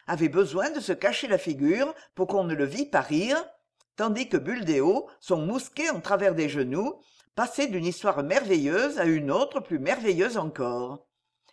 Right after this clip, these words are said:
Et les épaules de Mowgli en sautaient de gaieté. Buldeo expliquait maintenant comment le tigre qui avait enlevé le fils de Messua était un tigre fantôme, habité par l'âme d'un vieux coquin d'usurier,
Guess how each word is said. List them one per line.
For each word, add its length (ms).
Et 100
les 180
épaules 400
de 80
Mowgli 560
en 100
sautaient 460
de 120
gaieté. 580
Buldeo 580
expliquait 500
maintenant 560
comment 240
le 220
tigre 420
qui 120
avait 260
enlevé 400
le 100
fils 300
de 80
Messua 640
était 340
un 120
tigre 320
fantôme, 680
habité 460
par 240
l'âme 260
d'un 140
vieux 260
coquin 400
d'usurier, 800